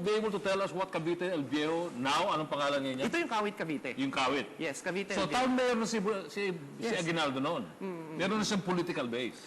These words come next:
Speaker 2: Pero in fairness to, uh, Bonifacio,
Speaker 1: No.
Speaker 2: di ba, tinatawag
Speaker 1: Mm.
Speaker 2: nating, uh, not that we are not, ano,
Speaker 1: Mm.
Speaker 2: recognizing the
Speaker 1: Mm.
Speaker 2: contribution of Aguinaldo to Philippine history. Marami
Speaker 1: Yes.
Speaker 2: siyang contribution. Pero let's re-, re-highlight also the contribution of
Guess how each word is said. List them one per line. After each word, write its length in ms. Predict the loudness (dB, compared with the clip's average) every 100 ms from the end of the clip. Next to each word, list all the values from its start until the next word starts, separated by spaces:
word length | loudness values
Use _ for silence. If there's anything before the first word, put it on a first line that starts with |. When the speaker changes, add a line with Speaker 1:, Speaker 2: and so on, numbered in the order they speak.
| -4
Speaker 2:
Pero 160 | 0
in 80 | 2
fairness 400 | 2 2 2 0
to, 480 | 0 0 0 0 -2 -2
uh, 240 | 0 0
Bonifacio, 640 | 0 0 2 2 2 0 0
Speaker 1:
No. 40 |
Speaker 2:
di 0 |
ba, 160 | -2 -2
tinatawag 480 | -2 -2 0 0 0
Speaker 1:
Mm. 80 | 0
Speaker 2:
nating, 320 | -2 -2 -4 -6 -8 -16 -16 -4
uh, 80 | -2
not 240 | 2 0 0
that 160 | 0
we 160 | 2 4
are 160 | 4
not, 160 | 2 0 -2 -2
ano, 320 | 0 -2 -2
Speaker 1:
Mm. 160 | 0
Speaker 2:
recognizing 560 | 2 4 4 2 2 0
the 160 | 2 2
Speaker 1:
Mm. 160 | 2 2
Speaker 2:
contribution 480 | 2 2 0 0 -2 -4
of 80 |
Aguinaldo 480 | -4 -2 -2 -2 -2
to 160 | -2 -4 0
Philippine 320 | 0 0 -2
history. 400 | -2 -2 0 2
Marami 320 | 2 2 2
Speaker 1:
Yes. 80 | 0
Speaker 2:
siyang 160 | -2
contribution. 640 | -2 -2 -2 -2 -2 -4 -4 -12 -4
Pero 160 | 0 2
let's 320 | 2 0 -2
re-, 160 | -4 0
re-highlight 640 | 0 2 2 2 0 0
also 240 | -2 0
the 160 | -2 -2
contribution 560 | -2 -2 -2 -4 -4
of 80 | -6